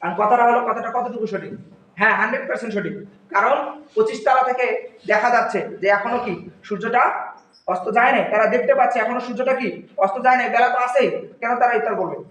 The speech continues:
আল্লাহ রসুল তো খুব বলেছেন যে সূর্য অস্ত যাবে তারপর ইফতার করবে। তো তারা পঁচিশ তালায় আছে, উপরে আছে, তারা দেখতে পাচ্ছে এখনো সূর্যটা অস্ত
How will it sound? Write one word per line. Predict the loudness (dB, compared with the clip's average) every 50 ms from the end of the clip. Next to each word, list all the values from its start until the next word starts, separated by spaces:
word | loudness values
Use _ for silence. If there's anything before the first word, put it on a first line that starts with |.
| _ _ _ _ _ _ _ 0
আল্লাহ | 2 4 4
রসুল | 4 0 -2 -4
তো | -4 -4
খুব | -4 -2 2 4 4
বলেছেন | 6 6 4 4 2 0 -2 -2 -8 -12 -2 -2
যে | -2
সূর্য | 0 0 0 0 2
অস্ত | 4 4 4 2 2 0 0
যাবে | 2 4 4
তারপর | 4 4 2 0 -2
ইফতার | -2 -2 -2 -2
করবে। | -4 -4 -6 -12 -14 -20 -20 -20 _ _ _ _ _ _ -12
তো | -2
তারা | 0 2 2 2
পঁচিশ | 2 2 0 0 0 -4 0 2
তালায় | 4 4 6 4 4
আছে, | 2 2 -2
উপরে | -4 -2 0 2 2 2
আছে, | 2 2 0 -2 -6 -10 -14 -20 -12 _
তারা | 0 0 2
দেখতে | 2 2 0 2 2 4
পাচ্ছে | 4 2 2 0 0
এখনো | -2 -2 -2 -6
সূর্যটা | -6 -8 -6 -4 0 0 2
অস্ত | 0 0 2